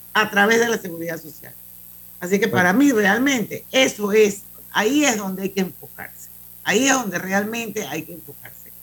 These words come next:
Speaker 1: A ver cómo se hace para que sea una buena gestión a nivel de Estado, para que todas las policlínicas y todos los misas estén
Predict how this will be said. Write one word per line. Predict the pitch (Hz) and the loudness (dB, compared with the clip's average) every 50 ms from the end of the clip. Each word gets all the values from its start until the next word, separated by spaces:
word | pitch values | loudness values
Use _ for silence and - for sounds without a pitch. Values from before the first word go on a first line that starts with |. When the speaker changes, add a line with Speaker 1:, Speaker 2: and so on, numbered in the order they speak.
| - - - - - - | -20 -20 -20 -20 -14 -10
Speaker 1:
A | - 180 | -6 -2
ver | 196 214 220 214 | 0 2 0 0
cómo | - - 269 285 269 294 302 262 | 0 0 2 4 6 6 4 4
se | - 214 196 | 2 2 2
hace | 190 190 190 - 226 208 | 2 2 2 0 -4 -8
para | - 190 170 170 | -10 -10 -12 -12
que | - 170 | -12 -10
sea | - 208 202 | -8 -4 -2
una | 208 202 190 190 | -2 0 0 -2
buena | 196 196 226 247 247 247 247 | -2 0 2 2 4 2 2
gestión | 226 196 180 - - 202 202 202 202 | 0 -2 -8 -8 -4 -4 -4 -2 -2
a | 202 202 | -6 -8
nivel | 180 160 165 185 185 - - - - - - - - - | -8 -6 -6 -6 -6 -6 -8 -14 -20 -20 -20 -20 -20 -2
de | 151 208 190 | 2 2 2
Estado, | 165 - - - - - 262 240 208 180 165 147 147 - - - - - - - | 2 2 -4 -10 0 2 4 6 6 6 6 4 2 2 0 -8 -20 -20 -8 -2
para | 190 190 190 185 | 0 0 2 0
que | - 185 180 | -2 -6 -10
todas | - - 233 240 262 269 277 262 240 | -4 0 4 4 6 6 6 6 6
las | 233 214 202 175 - - | 6 4 4 2 0 -2
policlínicas | 190 196 185 180 175 - 269 277 277 240 233 202 196 - 160 160 | -2 0 0 0 -2 -2 0 2 2 2 0 0 -4 -6 -8 -10
y | 170 165 | -12 -12
todos | - - 269 269 269 269 254 | -8 -4 0 2 2 4 4
los | 220 208 233 | 4 4 4
misas | 269 294 269 208 190 190 180 175 | 4 4 2 2 -2 -6 -8 -10
estén | 170 170 - 220 220 208 | -12 -8 -6 -4 -4 -4